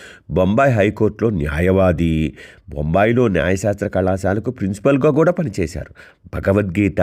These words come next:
జ్ఞానేశ్వరి, వేద గ్రంథాలు, బ్రహ్మ విద్యను పారాయణం చేసినవారు. ముఖ్యంగా పండరీపురానికి చెందిన విఠోబా భక్తుడు. పంతొమ్మిది వందల పదకొండులో అతని సోదరులు వామన్రావు, బాబుల్జీ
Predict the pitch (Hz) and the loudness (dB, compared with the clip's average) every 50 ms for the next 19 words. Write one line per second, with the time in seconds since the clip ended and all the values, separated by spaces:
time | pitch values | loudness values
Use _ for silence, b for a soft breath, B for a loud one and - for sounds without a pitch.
0 | 85 85 87 82 71 73 71 67 73 87 92 98 98 101 101 98 90 92 92 92 | 2 2 0 0 -2 -6 -6 -4 -2 -2 0 0 -2 -2 -2 -2 0 0 0 0
1 | 80 78 80 78 90 90 92 98 95 95 92 92 92 92 92 87 78 76 73 71 | 0 0 0 0 0 0 0 -2 -2 0 0 2 2 0 0 -2 -2 -4 -2 0
2 | 85 95 101 101 101 87 98 98 98 98 87 - 78 73 78 80 87 92 98 98 | 0 0 0 0 0 0 0 -2 -2 -2 -4 -4 -4 -2 -2 -2 -2 -2 -2 -4
3 | 90 - 87 85 85 87 82 62 60 - - B B B B B B B - 87 | -2 -4 -4 -4 -4 -6 -8 -8 -8 -10 -14 B B B B B B B -6 -6
4 | 85 - - - 120 120 120 113 127 127 120 123 - 82 82 82 90 104 110 120 | -6 -6 -6 -6 -4 -2 0 0 0 -2 -2 -4 -8 -8 -6 -4 -4 -4 -4 -4
5 | 139 135 - - 113 107 104 101 101 98 95 - 101 98 104 101 95 82 80 - | -4 -6 -6 -6 -4 -4 -4 -4 -6 -8 -8 -8 -6 -6 -4 -4 -4 -4 -2 0
6 | 98 101 92 98 101 95 80 80 - - 82 71 - - - B B B B B | 0 0 0 -2 -4 -6 -6 -8 -8 -8 -8 -10 -10 -12 -16 B B B B B
7 | B B B B B B - 95 90 98 113 131 156 156 139 - 90 82 98 101 | B B B B B B -6 -4 -2 0 0 2 2 0 0 0 0 0 0 0
8 | - 120 110 110 104 92 82 - 98 92 87 - - 90 87 90 107 117 123 117 | -2 -2 -2 -2 -2 -2 -2 -2 -4 -4 -4 -4 -4 -4 -2 -2 -2 0 0 0
9 | 95 87 85 90 92 104 104 98 107 107 107 104 90 85 82 85 85 101 101 95 | 2 2 0 0 0 -2 -2 0 0 0 0 0 0 0 0 0 0 0 0 0
10 | 85 76 95 95 78 | 0 -2 -2 -2 -4